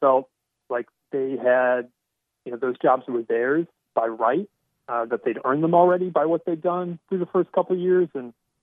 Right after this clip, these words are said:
uh, so I, I think you're gonna see 'em, but, but again, I mean, Arkansas rolled out a whole lot of arms this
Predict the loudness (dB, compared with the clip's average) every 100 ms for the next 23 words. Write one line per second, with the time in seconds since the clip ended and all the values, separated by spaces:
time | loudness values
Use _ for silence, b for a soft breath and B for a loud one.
0 | _ -6 -6 -4 -2 -4 -6 _ _ _
1 | -10 -4 -4 -2 -4 -4 -4 -2 -2 -2
2 | -2 0 -2 -4 -10 -10 -10 -6 -4 -2
3 | -4 -4 -2 -2 -2 0 2 2 -2 -6
4 | _ _ _ _ 0 2 6 4 4 2
5 | 4 4 2 2 -2 -2 -4 -10 _ _
6 | _ -10